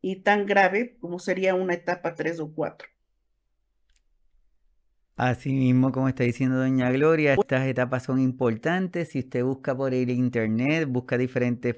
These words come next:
Speaker 2: fuentes que sean confiables, pueden ver estas clasificaciones. Lo que queremos prácticamente con, con esto es reforzar que cuando ustedes ven que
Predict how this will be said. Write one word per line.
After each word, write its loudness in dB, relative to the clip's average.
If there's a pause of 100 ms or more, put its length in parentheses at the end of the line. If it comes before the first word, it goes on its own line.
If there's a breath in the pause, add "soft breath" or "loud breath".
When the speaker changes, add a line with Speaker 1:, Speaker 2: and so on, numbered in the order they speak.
Speaker 2:
fuentes -2
que -2
sean -2
confiables, 0
pueden 0
ver 4 (680 loud breath)
estas 0
clasificaciones. -2
Lo 2
que -2
queremos 0 (120)
prácticamente -2
con, 0 (140)
con -2
esto -2
es 0
reforzar 0 (520 soft breath)
que -2
cuando 0
ustedes -4
ven -4
que -4